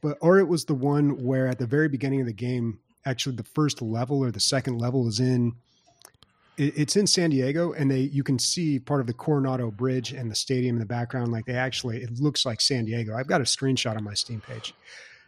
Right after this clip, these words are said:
Um, and yeah, dude, if you're trying to figure out who Kevin Spacey is, just, like, you should have, like, specified, "Oh, you know, the guy who, like, touched boys on set and then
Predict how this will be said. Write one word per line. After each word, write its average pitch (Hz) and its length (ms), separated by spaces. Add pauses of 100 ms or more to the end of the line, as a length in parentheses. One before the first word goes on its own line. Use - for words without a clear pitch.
(180)
Um, 147 380
and 170 140
yeah, 190 200
dude, 156 160
if 160 100
you're 180 80
trying 226 260
to 135 60
figure 160 220
out 139 80
who 123 80
Kevin 131 240
Spacey 143 360
is, 117 120
just, - 240
like, 135 180
you 131 80
should 160 160
have, 110 200
like, 123 180
specified, 135 540
"Oh, 135 140
you 123 120
know, 117 100
the 113 120
guy 117 240
who, 117 80
like, 113 260
touched - 300
boys 113 300
on 110 160
set 113 420
and 113 200
then 110 300